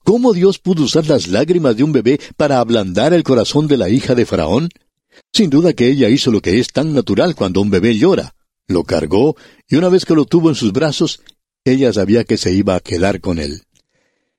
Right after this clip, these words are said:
Es probable que la hermana de Moisés hubiera sido instruida en lo que tenía que hacer si alguien venía. De no ser así,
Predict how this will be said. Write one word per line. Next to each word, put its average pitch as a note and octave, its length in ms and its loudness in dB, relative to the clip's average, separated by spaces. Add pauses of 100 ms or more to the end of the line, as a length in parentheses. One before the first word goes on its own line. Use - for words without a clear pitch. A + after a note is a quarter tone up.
(140)
Es E3+ 120 -2
probable A#2+ 420 0
que - 80 -6
la F#2+ 80 0
hermana G#2 280 -2
de G2 60 0
Moisés F2 480 -2
hubiera G#2 260 0
sido G#2+ 280 0
instruida G#2 560 0
en G2+ 60 -2
lo F#2 80 -4
que G#2+ 140 -4
tenía A2 300 0
que G2 140 -2
hacer B2+ 320 0
si F#2+ 140 -4
alguien F#2 260 -2
venía. A2 400 -2 (520)
De F2+ 120 -2
no F2 100 -4
ser C3 140 0
así, C3 320 2